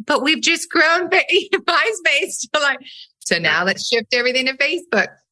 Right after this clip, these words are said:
Now let's shift everything to Twitter. Now let's shift everything to Instagram." So I'm, oh,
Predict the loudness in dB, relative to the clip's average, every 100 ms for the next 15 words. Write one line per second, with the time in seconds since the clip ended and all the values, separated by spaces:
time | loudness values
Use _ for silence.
0 | _ -2 0 0 -2 -2 -2 -4 -2 -2
1 | 0 0 -2 -2 0 2 0 -6 _ -2
2 | 0 2 2 0 -2 0 0 2 0 2
3 | 2 2 2 2 2 2 2 2 2 2
4 | 2 4 2 2